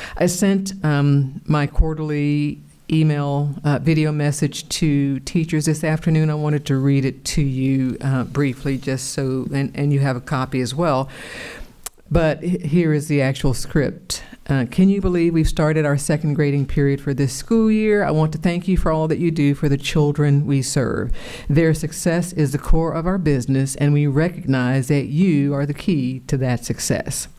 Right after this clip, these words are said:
Here are a few points I want to make. First, thank you for being a safe haven for our students.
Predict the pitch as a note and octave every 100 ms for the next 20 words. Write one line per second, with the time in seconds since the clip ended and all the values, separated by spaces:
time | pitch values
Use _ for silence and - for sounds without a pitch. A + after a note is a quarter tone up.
0 | - - - - - - B3+ A3+ A3 F3
1 | - D#3 D3 D3+ C#3 C3+ B2+ B2+ C3 B2
2 | B2 F3+ D3+ F3 E3 E3+ D#3 D#3 D3 D3
3 | D#3 D3+ C#3 - F3 E3 - D#3+ C#3+ C#3
4 | C#3 - - C#3 C3+ C3 C3 A#2 - C#3+
5 | A#2 F2+ -